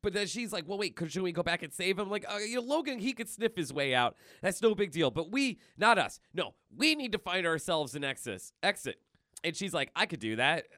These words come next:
What? How? It turns out she swiped one of those fancy key cards. Like, "Check this out, baby. You calling me helpless? Well, you guys are all fighting, being nerds.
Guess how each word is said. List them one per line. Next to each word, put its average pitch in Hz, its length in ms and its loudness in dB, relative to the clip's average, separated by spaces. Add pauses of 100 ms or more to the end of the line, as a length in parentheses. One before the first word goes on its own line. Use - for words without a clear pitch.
What? 196 220 -2
How? 208 360 -4 (400)
It - 140 -4
turns 240 280 -2
out 247 240 2
she 247 220 -6
swiped 247 340 -2
one 208 160 0
of 190 60 0
those 185 200 0
fancy 202 380 -2
key 254 240 -4
cards. 123 340 -2
Like, 156 140 -6
"Check - 300 -4
this 226 200 -6
out, 202 220 4
baby. 151 300 0
You 180 100 -2
calling 160 320 -2
me 220 160 -2
helpless? 156 480 0 (300)
Well, 190 100 4
you 196 80 2
guys 170 300 0
are 170 60 2
all 160 260 0
fighting, 160 320 0
being 160 340 -2
nerds. 196 380 0